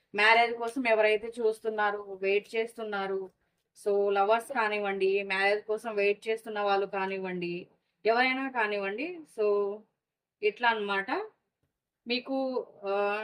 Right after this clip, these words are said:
ట్విన్ ఫిల్మ్ నుండి ఒక టెలిపతి సందేశం అన్నది వస్తుంది. ఎవరైతే no కాంటాక్ట్లో ఉన్నారో,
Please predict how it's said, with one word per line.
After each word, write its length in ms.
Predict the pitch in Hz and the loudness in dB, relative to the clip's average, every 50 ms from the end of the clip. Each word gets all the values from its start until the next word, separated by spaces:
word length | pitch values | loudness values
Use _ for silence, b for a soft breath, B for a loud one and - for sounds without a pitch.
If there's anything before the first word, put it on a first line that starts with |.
| 214 214 214 214 _ _ - | -8 -10 -14 -18 _ _ -4
ట్విన్ 240 | 220 226 240 247 | -2 -2 -2 -4
ఫిల్మ్ 360 | 277 277 277 277 277 277 277 269 | -4 -4 -2 0 0 0 0 -2
నుండి 520 | 254 247 247 254 269 302 330 349 392 - _ _ _ _ _ _ | -2 -4 -4 -2 -2 -2 -2 -4 -6 -10 _ _ _ _ _ _
ఒక 160 | 220 220 233 247 240 233 233 233 | -8 -2 4 6 6 8 8 6
టెలిపతి 600 | 226 226 - 240 240 254 277 262 - 285 277 277 277 | 4 2 0 -2 0 0 -2 -2 -2 -2 -2 -2 -2
సందేశం 500 | 277 262 247 240 240 247 - 285 262 240 | -2 -4 -2 0 0 0 0 -2 -2 -4
అన్నది 280 | 233 233 240 233 226 | -2 -2 2 4 4
వస్తుంది. 460 | 208 208 - - 208 202 208 240 277 262 | 4 2 2 0 -2 -2 -2 -2 -2 -2
ఎవరైతే 340 | 240 220 233 233 233 254 | 0 0 0 0 -2 -2
no 200 | 247 233 226 233 | -4 -4 -4 -4
కాంటాక్ట్లో 560 | 226 233 226 220 220 220 214 208 - 220 208 202 | -2 0 0 0 2 0 0 0 0 0 0 2
ఉన్నారో, 680 | 190 196 202 214 233 240 220 196 202 226 285 320 | 0 0 0 2 4 4 4 4 2 -2 -4 -6